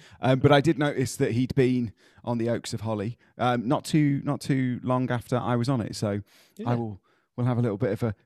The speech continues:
Speaker 1: trip down memory lane. I can't really remember my time on that show now. It was so long
Speaker 2: I don't
Speaker 1: ago,
Speaker 2: think I've
Speaker 1: but
Speaker 2: ever seen it, so
Speaker 1: No?
Speaker 2: that'll be a fucking giggle.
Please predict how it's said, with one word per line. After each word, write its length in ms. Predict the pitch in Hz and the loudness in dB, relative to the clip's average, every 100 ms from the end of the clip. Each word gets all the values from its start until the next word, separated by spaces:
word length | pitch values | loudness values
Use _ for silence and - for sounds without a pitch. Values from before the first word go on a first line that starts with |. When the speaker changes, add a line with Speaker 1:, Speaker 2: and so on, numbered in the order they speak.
| - | -2
Speaker 1:
trip 200 | 147 - | -2 0
down 220 | 120 120 | 0 2
memory 260 | 117 110 | 2 0
lane. 280 | 104 104 120 - - | 0 0 -4 -8 -16
I 80 | - | -10
can't 320 | - 143 120 | -4 -2 0
really 180 | 120 113 | 0 0
remember 320 | 113 120 107 | 0 0 -2
my 160 | 101 | -4
time 260 | 98 107 101 | -4 -4 -4
on 120 | 101 | -4
that 100 | 101 | -6
show 180 | - 113 | -4 -2
now. 160 | 113 131 | 0 -2
It 40 | - | -4
was 100 | - | -4
so 140 | 113 | -2
long 120 | 107 | 0
Speaker 2:
I 60 | 190 | -2
don't 100 | 165 | 0
Speaker 1:
ago, 40 | |
Speaker 2:
think 100 | 113 | 0
I've 60 | 135 | 0
Speaker 1:
but 80 | 156 | 0
Speaker 2:
ever 100 | 165 | 0
seen 220 | 196 202 | -4 -4
it, 200 | 180 - | -4 -6
so 320 | - 143 135 - - - _ _ _ _ | -8 -6 -6 -8 -20 -20 _ _ _ _
Speaker 1:
No? 60 | 131 | 4
Speaker 2:
that'll 160 | 160 | 4
be 140 | 170 165 | 4 0
a 80 | 131 - 906 | 2 6 8
fucking 140 | 160 156 | 8 4
giggle. 360 | 151 180 190 | 0 0 -4